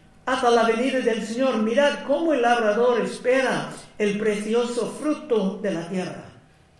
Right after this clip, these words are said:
aguardando con paciencia hasta que recibe la lluvia temprana y tardía".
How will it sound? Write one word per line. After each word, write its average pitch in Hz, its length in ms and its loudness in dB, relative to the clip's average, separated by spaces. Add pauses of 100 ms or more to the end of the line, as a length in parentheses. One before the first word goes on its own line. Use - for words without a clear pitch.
(460)
aguardando 247 760 6
con 220 180 0
paciencia 233 960 2
hasta 226 340 -2
que 196 160 -2
recibe 214 840 -2 (160)
la 180 160 0
lluvia 233 580 0
temprana 196 800 -4
y 170 100 -10
tardía". 147 560 -8